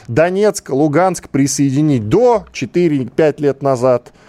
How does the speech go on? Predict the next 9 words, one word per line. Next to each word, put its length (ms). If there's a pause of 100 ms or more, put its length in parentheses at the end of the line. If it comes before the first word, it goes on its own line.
(220)
как, 160
как 240
и, 500
и 220
по 80
логике 440
надо 260
было 200
сделать. 460